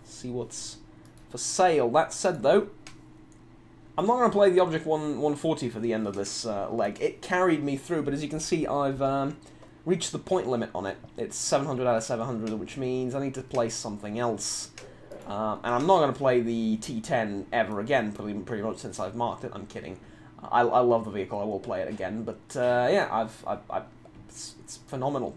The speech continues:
It's a phenomenal vehicle. There's, there's nothing wrong with it. Um, Object two seven seven maybe, or maybe I, I focus on marking... Uh,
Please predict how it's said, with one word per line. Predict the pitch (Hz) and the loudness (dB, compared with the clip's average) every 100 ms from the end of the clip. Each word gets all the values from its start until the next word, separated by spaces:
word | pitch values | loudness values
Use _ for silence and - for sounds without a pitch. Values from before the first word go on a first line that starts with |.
| - | -10
It's | 110 - | -10 -10
a | |
phenomenal | 120 131 107 120 120 120 | -12 -10 -4 -2 -2 -2
vehicle. | 110 120 95 98 | -2 -4 -6 -10
There's, | 85 90 | -12 -12
there's | - 90 - | -10 -12 -10
nothing | 110 110 120 123 120 120 110 | -8 -4 -2 -2 -4 -6 -4
wrong | 113 107 | -4 -4
with | 98 92 | -4 -6
it. | - - - - - - - | -8 -16 -20 -20 -20 -16 -8
Um, | 98 104 107 107 107 107 107 - - - - - - - - - - - - - - - - - - - - - - - - - - - - - | -6 -4 -4 -4 -4 -4 -6 -8 -18 -20 -20 -20 -20 -20 -20 -20 -20 -20 -20 -20 -20 -20 -20 -20 -20 -20 -20 -20 -20 -20 -20 -20 -20 -18 -8 -6
Object | 151 151 165 | -6 -6 -8
two | |
seven | 147 139 131 | -6 -6 -4
seven | 143 147 147 | -4 -4 -2
maybe, | 147 147 143 | -2 0 -2
or | 147 147 | 0 0
maybe | 151 143 | 0 0
I, | 131 127 110 | -2 -2 -4
I | |
focus | 117 113 110 - | -6 -8 -8 -10
on | 101 104 | -8 -4
marking... | 107 104 - 110 110 | -4 -6 -8 -8 -6
Uh, | 110 110 110 | -4 -4 -6